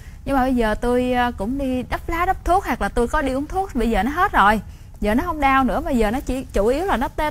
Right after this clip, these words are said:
tai, hoặc là, ờ, nó, nó, nó, nó thỉnh thoảng là nó, nó, nó đó, bây giờ thì nó yếu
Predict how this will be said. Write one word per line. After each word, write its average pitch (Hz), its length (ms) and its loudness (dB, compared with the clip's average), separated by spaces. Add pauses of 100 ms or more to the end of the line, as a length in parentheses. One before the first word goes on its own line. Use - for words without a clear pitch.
tai, 320 400 4
hoặc 226 220 -2
là, 185 180 -2 (280)
ờ, 202 240 6
nó, 339 300 0
nó, 339 500 2
nó, 330 160 -2
nó 339 260 0 (160)
thỉnh 254 180 2
thoảng 233 280 2
là 214 120 2
nó, 233 120 -2 (100)
nó, 339 240 -2
nó 320 180 -4
đó, 320 160 4
bây 339 160 2
giờ 214 160 6
thì 208 120 -2
nó 247 140 0
yếu 349 180 0